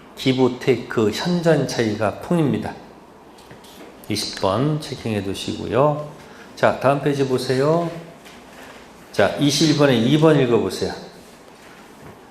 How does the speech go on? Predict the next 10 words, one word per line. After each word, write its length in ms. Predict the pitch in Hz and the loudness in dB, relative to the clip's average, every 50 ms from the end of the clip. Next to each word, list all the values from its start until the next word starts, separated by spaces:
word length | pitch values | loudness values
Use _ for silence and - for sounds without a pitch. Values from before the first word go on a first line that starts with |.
| - - - - - - - - - - - - - - - - - - | -20 -20 -20 -20 -20 -20 -20 -20 -20 -20 -20 -20 -20 -20 -20 -20 -20 0
불공정한 1200 | - 135 135 127 - - - - - - 127 127 123 117 113 - 123 123 123 117 110 95 - - | 4 4 6 6 4 2 -2 -2 0 2 2 2 2 0 0 0 0 2 2 0 0 -2 -4 -2
법률 460 | - 120 120 120 117 113 117 110 107 | 0 0 2 2 0 0 -2 -2 -2
행위는 560 | 110 110 107 107 107 120 120 101 87 - - - - - - - - - | -2 -2 -2 -2 -2 0 0 -2 -2 -6 -12 -16 -18 -20 -20 -20 -16 -8
무효 500 | 110 104 120 127 135 139 135 120 - - | -2 0 2 4 6 6 6 6 6 4
행위의 640 | - 143 135 127 123 117 107 98 92 - - - | 0 0 0 0 0 -2 -2 -4 -4 -6 -10 -10
전환 560 | - - 123 120 131 143 143 139 131 120 - - | 0 2 4 4 4 4 2 0 0 -2 -2 0
법리가 580 | 117 113 117 113 110 107 104 110 107 95 87 | 0 0 0 -2 -4 -2 -2 0 0 -2 -2
적용될 540 | - 127 113 127 131 123 117 113 113 107 104 | -4 -4 -4 -4 -4 -4 -4 -2 -2 -2 -2
수 180 | - - 113 107 | -2 -4 -6 -6
있다. 380 | 92 98 - - - 101 98 | -6 -8 -8 -4 -4 -4 -4